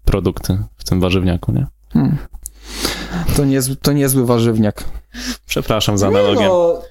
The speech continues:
Speaker 2: nie no, nie walę selerem, więc
Speaker 1: Tak,
Speaker 2: to
Speaker 1: tak.
Speaker 2: No, w każdym razie, skoro mówiliśmy o umowach, to, e, ja tak zastanawiając się przed naszą rozmową, tak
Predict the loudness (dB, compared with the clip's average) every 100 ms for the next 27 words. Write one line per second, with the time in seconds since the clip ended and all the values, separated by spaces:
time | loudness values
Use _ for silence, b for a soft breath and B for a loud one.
0 | -2 2 4 4 4 4 2 2 2 4
1 | 2 2 2 0 0 0 0 -2 -8 -4
2 | -2 0 -4 _ -20 -20 -20 -2 2 2
3 | 2 0 0 2 2 2 2 2 2 2
4 | 2 2 4 4 4 4 4 4 4 2
5 | -2 -10 B B B B -4 -2 0 -2
6 | -6 _ _ _ _ _ _ -6 -2 0
7 | 2 2 2 2 2 2 2 4 4 4
8 | 2 2 2 2 2 2 2 2 2 4
9 | 4 4 2 2 0 0